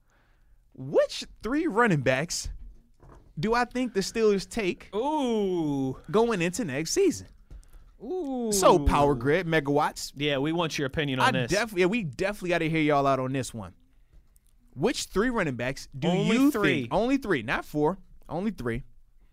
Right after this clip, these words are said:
Speaker 1: Which three running backs do you think the Steelers keep on the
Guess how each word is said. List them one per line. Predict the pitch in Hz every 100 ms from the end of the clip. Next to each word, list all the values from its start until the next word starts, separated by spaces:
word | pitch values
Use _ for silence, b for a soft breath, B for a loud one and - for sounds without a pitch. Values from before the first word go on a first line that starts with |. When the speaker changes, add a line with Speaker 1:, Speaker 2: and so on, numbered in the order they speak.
| _
Speaker 1:
Which | - 226 -
three | - 233
running | 220 190 147
backs | 147 151 - -
do | 139
you | 175
think | 180 170
the | 147
Steelers | - 160 165
keep | - 147
on | 147
the | 160